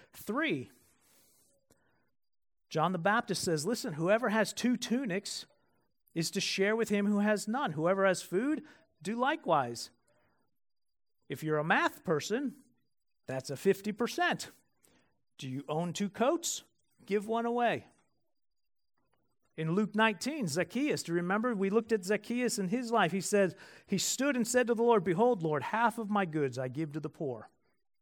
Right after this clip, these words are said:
I mean, you don't even have to be a math person to know half of my goods is fifty percent. If you're not sure, you can talk to Jerry, and he can help you figure that out. Half equals fifty percent.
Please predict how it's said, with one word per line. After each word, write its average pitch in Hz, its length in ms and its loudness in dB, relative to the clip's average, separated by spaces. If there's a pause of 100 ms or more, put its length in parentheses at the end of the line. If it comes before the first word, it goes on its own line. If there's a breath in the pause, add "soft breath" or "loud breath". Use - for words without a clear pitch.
(1900 soft breath)
I 139 40 -12
mean, 139 140 -4
you 208 60 0
don't 226 160 2
even 202 180 0
have 185 260 -2
to 160 60 -14
be 175 140 -4
a 135 60 -4
math 175 380 -2
person 127 360 -8
to 143 80 -8
know 135 160 -6
half 156 340 0
of 135 80 -14
my 135 160 -10
goods 196 320 -4
is 214 100 -6
fifty 160 360 -4
percent. 208 500 -6 (340 soft breath)
If - 140 -10
you're 170 80 -4
not 269 180 0
sure, 147 220 -4
you 196 100 -2
can 175 120 -6
talk 214 240 -2
to 247 40 -6
Jerry, 147 520 -4 (260 loud breath)
and 131 140 -8
he 165 100 -4
can 185 140 -6
help 233 240 -2
you 156 80 -6
figure 175 260 -4
that 208 160 0
out. 180 160 2
Half 170 500 0 (300 soft breath)
equals 165 300 -4
fifty 170 340 -6
percent. 165 560 -8